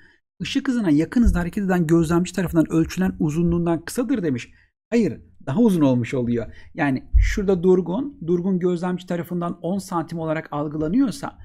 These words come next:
yüksek hızda hareket eden bir gözlemci tarafından boyu olduğundan daha kısa algılanır. Mesela dokuz santim algılanır.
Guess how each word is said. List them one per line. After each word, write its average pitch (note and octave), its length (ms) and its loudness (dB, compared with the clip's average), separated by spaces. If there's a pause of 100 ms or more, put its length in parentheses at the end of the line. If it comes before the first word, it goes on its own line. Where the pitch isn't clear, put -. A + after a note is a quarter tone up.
(300)
yüksek D#3 360 -4
hızda F#3 220 -4
hareket F3 300 -6
eden F3+ 300 -2
bir F3 100 -2
gözlemci E3+ 560 -4
tarafından D#3 400 -4
boyu D#3 180 2
olduğundan F#3 460 -2
daha G3 220 -6
kısa - 220 -8
algılanır. C3+ 260 -4
Mesela D3+ 260 -8
dokuz D3+ 220 -10
santim C#3+ 320 -6
algılanır. F#2+ 400 -10